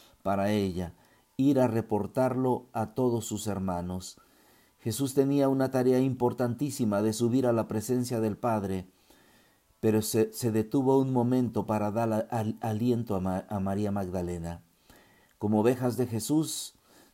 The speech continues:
debemos tener la confianza en Él, porque Jesús da su vida por nosotros. Como dice el Salmo veintitrés, "Jehová es mi pastor, y nada nos faltará".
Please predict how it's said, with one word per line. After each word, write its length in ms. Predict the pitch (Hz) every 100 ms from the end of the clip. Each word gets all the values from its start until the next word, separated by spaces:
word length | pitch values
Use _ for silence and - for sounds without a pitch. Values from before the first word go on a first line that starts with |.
| -
debemos 460 | 104 120 131 123
tener 320 | 123 120 127
la 140 | 123 117
confianza 680 | 113 107 127 120 117 117
en 140 | 104 98
Él, 300 | 90 90 90 _ - _ _
porque 340 | 101 95 107
Jesús 720 | 107 107 95 135 131 - - - _ _ _ _
da 300 | - 95 120
su 180 | 117 113
vida 460 | 95 127 110 87 87
por 180 | 101 101
nosotros. 800 | 104 - 98 95 87 85 - - _ _ _
Como 260 | 101 110 110
dice 260 | 127 127
el 80 | 110
Salmo 380 | 107 120 120 113
veintitrés, 760 | 110 107 107 98 98 90 - - _ _
"Jehová 360 | 110 104 107 117
es 120 | 107
mi 140 | 110
pastor, 640 | 107 104 - 127 135 147 - _ _ _ _ _ _ -
y 160 | 101
nada 500 | 95 104 131 123 104
nos 240 | 98 101 -
faltará". 600 | 104 98 95 87 82